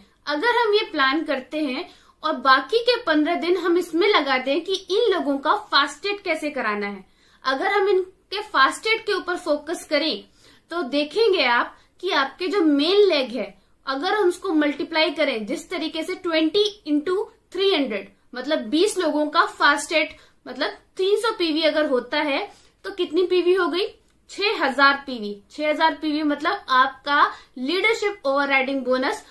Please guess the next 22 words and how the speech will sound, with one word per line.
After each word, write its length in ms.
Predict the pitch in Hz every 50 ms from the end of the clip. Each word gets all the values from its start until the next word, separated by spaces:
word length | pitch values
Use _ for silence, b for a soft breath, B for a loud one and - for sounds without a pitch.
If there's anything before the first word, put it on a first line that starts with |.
| b b b _
उस 180 | 339 427 - 330
लेग 220 | 311 285 269 262
से 140 | - - 359
निकल 360 | 330 302 277 269 277 269 262 254
गया। 300 | 240 240 240 226 208 214 B B B B B -
और 260 | 247 262 302 415 415 403
इसके 240 | 392 - - 339 339
साथ 300 | - - 247 240 277 320
साथ 360 | - - 330 277 269 262 269
में 120 | 269 285 311
आपको 280 | 302 294 294 - 302 294
पता 260 | - 262 254 - 277
ही 260 | 302 370 349 330 311
है 200 | 302 262 254 294 B B B B B B _
कि 80 | 370 392
अगर 200 | 381 330 392 440
कोई 320 | - - 349 359 381 403 415
भी 100 | 440 480 480 -
पर्सन 340 | 339 311 320 - 370 339 349
स्टार्ट 360 | - - - 320 294 294 285 294
करता 320 | - 277 262 254 - 294 294
है 280 | 294 269 247 254 339